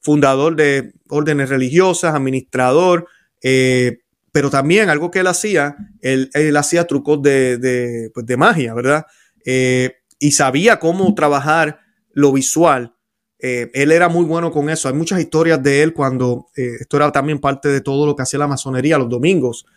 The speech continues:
Cuando era el domingo, el Día del Señor, ya para estas épocas, los mil ochocientos, eh, a Santa Margarita la Coque, el Señor se lo revela, a, a Lourdes, creo que también. Hay varias apariciones marianas que el Señor y Nuestra Señora dejan de manifestar, como el domingo ya no se observa.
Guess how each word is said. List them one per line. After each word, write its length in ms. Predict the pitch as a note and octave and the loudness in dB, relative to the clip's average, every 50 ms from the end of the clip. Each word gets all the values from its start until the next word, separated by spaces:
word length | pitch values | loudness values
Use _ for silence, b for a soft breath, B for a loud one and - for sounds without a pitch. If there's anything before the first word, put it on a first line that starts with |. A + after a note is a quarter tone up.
| _ _ _ _ | _ _ _ _
Cuando 460 | _ - C#3 C#3 C3+ C#3 C3+ C3+ C3+ C3+ | _ 0 2 2 2 2 2 4 4 4
era 380 | C3+ D3 D#3 D#3 D3 C#3+ - - | 4 4 4 4 2 2 -2 -6
el 80 | C3 | -6
domingo, 300 | B2 C3 B2 D3 D#3+ D#3+ | -4 -2 0 2 4 4
el 60 | C#3+ | 2
Día 180 | B2+ C3 C3+ C#3 | 4 2 2 2
del 80 | C#3+ C#3+ | 2 0
Señor, 340 | - D3 C#3+ D#3 E3 D#3 | 0 -2 -2 0 0 0
ya 160 | C3+ C#3 C3+ C3+ | 0 0 0 2
para 220 | E3 D#3+ D#3 D3+ | 2 2 2 0
estas 260 | C#3+ - - D#3+ D#3+ | -2 -2 -2 0 2
épocas, 380 | E3 E3+ D#3+ C#3+ C3+ - C3+ B2+ | 2 2 0 -4 -2 -2 -4 -4
los 80 | A#2+ | -2
mil 140 | B2+ C3 C#3 | -4 -2 -4
ochocientos, 640 | D#3 D3+ - D3 C3+ - D#3+ E3 E3 - E3+ D#3 C#3 b b b b b b _ _ _ | -4 -2 -2 -4 -4 -4 -4 -4 -4 -2 -2 -2 -2 b b b b b b _ _ _
eh, 300 | C3 C#3 C3+ C3+ C3+ C3 - | 2 4 4 4 4 2 -2
a 80 | - C3 | -4 -2
Santa 260 | - C3+ B2+ A#2 C3+ | -2 -2 0 0 0
Margarita 400 | B2+ C3 B2+ C3 B2+ C#3 C#3 E3+ | 0 0 0 0 0 2 2 4
la 140 | E3+ E3 D#3+ | 4 4 2
Coque, 260 | - D#3+ E3 F3 E3+ | 2 0 2 2 2
el 100 | E3 D#3 | 2 2
Señor 260 | - - C3 C3+ C#3 | 0 -4 -6 -6 -4
se 100 | - D#3+ | -2 0
lo 100 | D3+ C#3+ | 0 0
revela, 600 | C3+ C#3 C3 C3 - E3+ F3 E3 E3 D#3+ D#3+ D#3+ b b b b b b | 0 0 0 2 4 4 4 4 4 2 0 -2 b b b b b b
a, 400 | - B2+ B2+ B2+ B2+ B2+ B2+ - | -6 -4 -2 0 -2 -2 -4 -4
a 140 | - B2 B2 | -4 -2 2
Lourdes, 440 | B2+ C#3+ D#3+ E3+ D#3 D3+ D#3+ D3+ - | 4 4 4 4 4 4 2 0 0
creo 160 | - C#3 C3 | -4 -6 -4
que 120 | - D3 | -4 -2
también. 480 | C#3 C3+ B2+ C3+ C#3+ E3+ F3 F3 E3+ E3+ | -2 -2 -2 0 2 2 2 2 2 0
Hay 80 | C#3 | 0
varias 280 | C3 D#3 E3 F3 E3+ E3 | 2 2 2 2 2 0
apariciones 500 | D#3+ - D3 C#3 C3 - D3 C#3+ D3+ D3 | 0 0 -2 -2 -2 -4 -6 -6 -6 -6
marianas 440 | D3 C3+ C3 C#3 D3 D3+ D#3 D3+ C#3+ | -4 -4 -2 -2 -2 -2 -2 -4 -6
que 260 | - - B2+ B2 A#2 _ _ _ _ _ _ | -6 -8 -8 -8 -8 _ _ _ _ _ _
el 120 | _ B2+ A#2 | _ -4 -2
Señor 580 | - - B2+ B2 B2 B2+ C3+ C#3+ D3+ D3+ D#3+ | 0 0 0 -2 0 0 0 2 2 2 2
y 60 | D3 C3+ | 2 2
Nuestra 340 | C3+ C3+ D3+ E3+ - - | 2 2 2 0 0 0
Señora 420 | C#3+ - C#3 C3 C3+ C3+ C#3+ C#3+ C#3 | 0 0 0 0 0 0 2 2 0
dejan 240 | C#3 C#3 D3+ D3 C#3+ | 0 0 -2 -4 -4
de 60 | C#3+ | -2
manifestar, 640 | C3 C3+ C3 C#3 - C#3 C3+ - - D#3+ E3 E3 | -2 -2 -2 -2 -4 -6 -6 -2 0 0 0 0
como 280 | - C#3+ D3 D#3 D#3+ D#3 | -2 -2 -2 -2 -2 -2
el 60 | D3 | -2
domingo 420 | C#3 C#3+ C3+ D3+ E3+ F3 D3+ D3 | -2 -2 -2 -2 -2 0 0 0
ya 160 | C#3+ C3+ B2+ C3 | 0 0 -4 -6
no 140 | C3+ C#3 | -6 -6
se 140 | - - C3+ | -6 -6 -6
observa. 540 | B2 - - - F3 F3 C#3+ A2+ G#2+ G2 - | -6 -6 0 2 2 4 4 2 -2 -8 -12